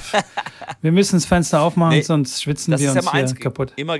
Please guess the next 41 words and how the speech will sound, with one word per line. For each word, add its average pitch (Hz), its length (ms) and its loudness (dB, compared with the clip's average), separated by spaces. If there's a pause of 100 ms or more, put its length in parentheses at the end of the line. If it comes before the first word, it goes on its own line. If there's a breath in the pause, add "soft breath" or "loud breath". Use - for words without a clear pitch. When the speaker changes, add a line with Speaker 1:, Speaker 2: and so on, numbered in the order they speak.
(120)
Speaker 1:
immer 151 200 -4
eins 160 260 -6
gegen 143 180 -8
eins 131 300 -6
ist 98 140 -14
das 90 140 -8
ja, 85 120 -6
ne? 120 240 -10
Bei 95 120 -6
diesem 90 500 -12
Chase 87 220 -6
Speaker 2:
Eins 190 200 2
Speaker 1:
Tag, - 100 -2
oder? 185 80 2
Speaker 2:
gegen, 170 240 0
genau, 165 240 2
eins - 100 -14
Speaker 1:
Eins 190 220 2
Speaker 2:
gegen 202 180 2
Speaker 1:
gegen 170 100 0
eins. 190 400 0
Speaker 2:
eins. 165 80 -8
Ähm, 160 640 0
einer 170 260 2
jagt 165 400 0
den 143 100 -2
anderen 185 460 0
und 170 160 0
es 151 160 -4
gibt - 240 -6
irgendwie, 160 380 -2
keine 143 320 -2
Ahnung, 156 200 -2
wie 143 80 -4
viele 123 160 -6
Sekunden, 156 300 -4
ich 143 60 -6
glaub, 131 180 -6
fünfzehn, 156 540 -4
zwanzig - 340 -4
Sekunden. 175 560 -4